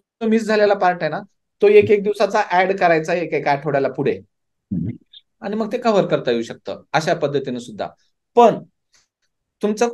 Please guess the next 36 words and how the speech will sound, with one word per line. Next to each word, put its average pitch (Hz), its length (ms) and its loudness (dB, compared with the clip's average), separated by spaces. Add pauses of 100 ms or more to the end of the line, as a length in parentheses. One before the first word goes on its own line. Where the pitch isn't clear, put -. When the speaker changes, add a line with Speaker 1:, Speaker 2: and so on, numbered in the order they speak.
(220)
Speaker 1:
actually 240 420 0
अभ्यास 233 400 2
असा 240 160 -6
खूप 233 300 -6
काही 233 140 2
नाहीये 208 200 -2
दुसऱ्या 185 320 0
एक्झामचा, 156 440 -2
कंबाईन 147 720 0
किंवा 147 220 -10
युपीएससी 147 520 -6
किंवा 135 240 -4
काय, 113 220 -6 (260)
आणि 165 180 -6
ना 196 120 0
एमपीएससीचा. 156 640 -4 (580)
तर - 180 4
Speaker 2:
हम्म. - 140 -10
Speaker 1:
एकाच 220 360 0
वेळी 208 300 4 (320)
सगळ्या 190 480 2
एक्झामचं 180 560 -4
प्रिपरेशन 180 560 -6
करणं 165 280 -2
म्हणजे 160 420 -4 (840)
एकदम 185 400 2
हंड्रेड 196 440 2
पर्सेंट 190 300 -4
शुअर 175 340 2
आहे 170 200 2
की 170 80 -12
तुम्ही 170 200 -8
पायावर 156 420 2
दगड 151 360 0
टाकून 156 280 -6
घेताय 135 340 -2